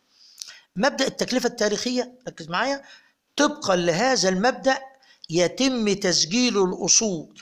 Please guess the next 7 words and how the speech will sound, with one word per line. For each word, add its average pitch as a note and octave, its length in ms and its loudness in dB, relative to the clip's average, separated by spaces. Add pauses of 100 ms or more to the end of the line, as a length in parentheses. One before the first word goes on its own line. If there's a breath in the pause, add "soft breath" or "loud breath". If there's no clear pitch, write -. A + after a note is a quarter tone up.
(240 loud breath)
والالتزامات F#3+ 1300 0 (340 soft breath)
بقيمتها G3 920 0
في A#3 240 -2
تاريخ A3+ 600 -2
اقتنائها A#3+ 1400 2 (380 loud breath)
والحصول G3+ 680 2
عليها C4+ 680 0